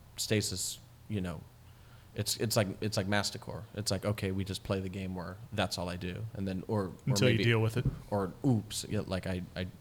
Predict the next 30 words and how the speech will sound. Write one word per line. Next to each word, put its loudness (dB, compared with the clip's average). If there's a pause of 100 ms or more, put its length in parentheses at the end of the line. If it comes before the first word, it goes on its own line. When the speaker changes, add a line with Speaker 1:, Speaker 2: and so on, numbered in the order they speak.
Speaker 1:
drew -2
Gush -6
and -10
can -4
Gush -4
in -12
response. -10
Speaker 2:
What 6
about 8
getting 10
back 10
to 4
the 8
sideboards? 6
And 8
you'd 8
asked, 10 (280)
Carter, 12
you'd 8
asked 6
Lorian 10
about 8
sideboards, 8
but 10
we 12
could 12
open 12
it 10
up 10
to, 10